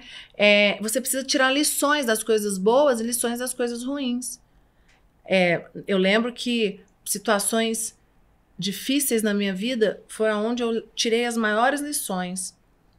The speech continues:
Eu sou grata a Deus pelos momentos de turbulência, de deserto que Deus me permitiu passar. Sabe?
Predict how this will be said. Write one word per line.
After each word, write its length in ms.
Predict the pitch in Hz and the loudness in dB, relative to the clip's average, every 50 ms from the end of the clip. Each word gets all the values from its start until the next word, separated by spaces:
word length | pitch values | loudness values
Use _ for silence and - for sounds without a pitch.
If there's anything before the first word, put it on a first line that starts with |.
| _ - | _ -6
Eu 100 | 196 185 | -4 -2
sou 180 | - - 226 | 0 0 0
grata 440 | 214 220 220 226 240 277 277 - 254 | 2 6 8 8 8 8 6 2 0
a 40 | 226 | 2
Deus 300 | 226 240 233 226 233 - | 4 4 4 4 2 0
pelos 260 | - - 226 220 214 | 0 0 0 2 2
momentos 360 | 214 220 214 214 220 220 214 | 0 2 2 2 2 2 0
de 100 | 214 214 | -2 -6
turbulência, 640 | 208 208 226 220 202 202 208 208 202 202 202 202 196 | -2 0 0 0 2 2 2 2 2 0 0 -2 -4
de 100 | 196 208 | -4 0
deserto 480 | 202 208 202 185 190 190 196 196 196 - | 0 0 2 2 4 4 2 2 0 -6
que 100 | - 196 | -6 -4
Deus 260 | 185 196 196 190 190 | -2 -2 -2 0 -2
me 140 | 202 233 226 | -2 -2 -2
permitiu 600 | - - 254 269 277 277 269 269 - - 285 269 | -2 0 0 2 2 0 0 -2 -2 -4 -4 -2
passar. 540 | - 233 202 190 - - 196 185 190 190 - _ _ _ - _ - - - _ - - - - _ _ | -2 -2 -2 -2 -2 -4 -6 -6 -8 -10 -14 _ _ _ -20 _ -20 -20 -20 _ -20 -20 -20 -20 _ _
Sabe? 580 | - - - 214 208 196 175 180 185 - - - | -2 4 6 8 8 8 6 2 -4 -6 -10 -16